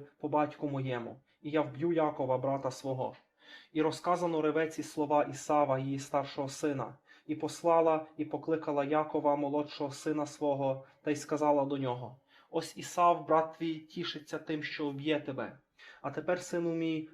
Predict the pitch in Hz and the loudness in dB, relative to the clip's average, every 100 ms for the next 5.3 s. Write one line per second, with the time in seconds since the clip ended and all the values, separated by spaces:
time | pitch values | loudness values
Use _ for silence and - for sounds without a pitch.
0 | - 147 - 175 170 160 156 147 135 156 | -8 -8 -2 -2 -2 -2 0 0 0 2
1 | 156 139 - 110 - 135 - 165 160 160 | 2 -2 -8 -14 -12 -14 -4 0 0 -2
2 | - - 147 - 143 - 160 160 151 151 | -10 -8 -8 -6 -6 -4 -4 -4 -2 0
3 | 151 147 147 139 123 131 143 147 151 147 | 2 2 4 2 0 2 2 2 0 0
4 | 135 131 - - _ _ 147 139 151 147 | -2 -4 -12 -16 _ _ -4 0 2 4
5 | 139 120 - | 2 -2 -8